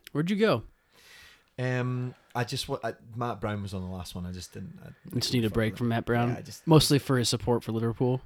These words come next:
Speaker 2: I was all Matt Browned out.
Speaker 1: Oh, well, that's okay. As a big Man Uni-, Man United fan yourself, you should probably stay away from him.
Speaker 2: <laughs> As if.
Speaker 1: No comment?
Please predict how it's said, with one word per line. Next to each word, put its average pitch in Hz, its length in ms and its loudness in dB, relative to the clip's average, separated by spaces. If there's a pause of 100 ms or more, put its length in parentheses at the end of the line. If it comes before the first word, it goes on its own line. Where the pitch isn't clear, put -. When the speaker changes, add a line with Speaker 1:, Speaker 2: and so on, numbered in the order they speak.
(160)
Speaker 2:
I 107 120 -4
was 104 160 -4
all 101 120 -2
Matt 101 240 -6
Browned 90 240 -8
out. 90 180 -8 (680)
Speaker 1:
Oh, 147 160 -2 (440)
well, 123 100 2
that's 127 160 0
okay. 95 280 -6 (520)
As 120 100 2
a 120 80 0
big 120 240 0
Man 117 160 2
Uni-, 113 200 0 (100)
Man 135 100 4
United 120 320 4
fan 110 220 0
yourself, 104 480 2
you 110 60 0
should - 180 -2
probably 101 400 0
stay - 160 -2
away 110 160 4
from 95 180 -6
him. 101 240 -4 (920)
Speaker 2:
<laughs> - 800 -20
As 98 200 -10
if. 92 220 -8
Speaker 1:
No 117 160 2
comment? 123 340 0